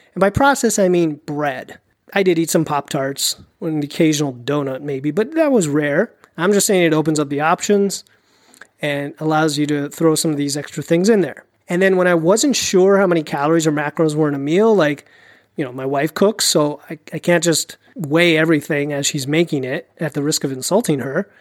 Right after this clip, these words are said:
And then I had to slightly underestimate when I wasn't sure. So if it was my,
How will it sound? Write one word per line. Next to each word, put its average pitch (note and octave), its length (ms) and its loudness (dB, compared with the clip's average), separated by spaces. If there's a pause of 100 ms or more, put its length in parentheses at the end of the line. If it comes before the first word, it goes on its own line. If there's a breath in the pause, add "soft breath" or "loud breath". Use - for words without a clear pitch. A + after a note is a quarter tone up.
(260 soft breath)
And E3+ 120 0
then F3 120 4
I E3+ 80 2
had F3+ 140 0
to F3 100 0
slightly F#3 800 0 (320)
underestimate G3+ 1000 2
when D#3+ 260 0
I D#3 60 0
wasn't D#3+ 340 0
sure. E3+ 440 2
So D3+ 240 2
if C#3 100 -2
it D#3 60 4
was D3 200 0
my, C#3+ 240 -2